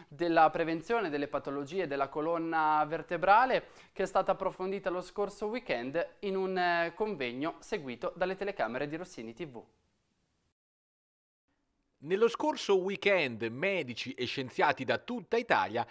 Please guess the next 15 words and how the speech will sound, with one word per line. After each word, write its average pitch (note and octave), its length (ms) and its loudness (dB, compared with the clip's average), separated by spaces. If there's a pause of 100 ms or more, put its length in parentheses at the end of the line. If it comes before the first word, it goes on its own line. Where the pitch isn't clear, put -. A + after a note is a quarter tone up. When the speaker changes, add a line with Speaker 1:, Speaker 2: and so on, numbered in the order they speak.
(160)
Speaker 2:
si C4 200 -6
sono A2 420 2
riuniti F3 420 -2
a B3 80 4
Pesaro A#2+ 560 0
in F3 140 -4
occasione B2+ 640 0
della A#2 200 -2
due C3+ 160 -2
giorni C3+ 380 -2
di B2 100 -8
convegno A2 680 -2 (180)
La C3+ 200 0
colonna G#3 380 4
vertebrale E3 680 0